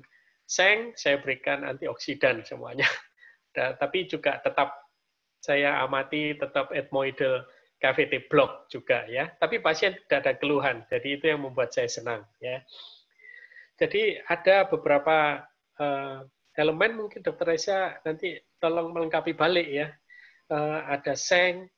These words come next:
ada vitamin D tiga ya, itu berperan. Tetapi begini, tidak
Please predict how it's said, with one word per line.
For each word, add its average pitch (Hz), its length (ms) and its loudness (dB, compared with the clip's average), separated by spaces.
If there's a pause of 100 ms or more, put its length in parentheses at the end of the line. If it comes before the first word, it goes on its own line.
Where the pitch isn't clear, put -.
(220)
ada 143 640 -2
vitamin 156 560 -6
D 147 240 -2
tiga 165 720 2 (160)
ya, 143 160 -10 (160)
itu 165 240 -2
berperan. 151 560 2 (640)
Tetapi 214 400 0
begini, 156 480 -4 (720)
tidak 220 560 -2